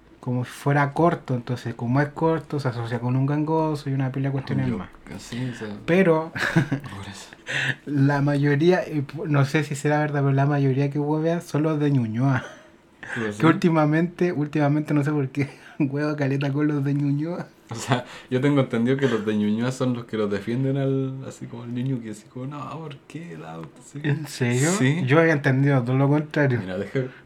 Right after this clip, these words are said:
Speaker 2: buscar algo aquí.
Speaker 1: <laughs>
Speaker 2: Pero
Speaker 1: Búsqueda en Google.
Speaker 2: o sea, lo, lo,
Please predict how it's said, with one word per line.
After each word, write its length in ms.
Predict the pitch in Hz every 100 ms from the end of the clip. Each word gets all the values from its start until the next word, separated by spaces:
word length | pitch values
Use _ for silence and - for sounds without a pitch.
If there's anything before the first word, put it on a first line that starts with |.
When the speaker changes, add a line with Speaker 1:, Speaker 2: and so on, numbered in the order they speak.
| - -
Speaker 2:
buscar 320 | 131 - 127
algo 300 | 113 107 85
aquí. 120 | 92 -
Speaker 1:
<laughs> 920 | - 190 - - - 135 - 123 -
Speaker 2:
Pero 520 | 131 127 123 120 117
Speaker 1:
Búsqueda 300 | 131 139 139
en 100 | 131
Google. 340 | 120 117 107 - - - - - -
Speaker 2:
o 20 |
sea, 220 | - 120
lo, 240 | 123 123
lo, 160 | 123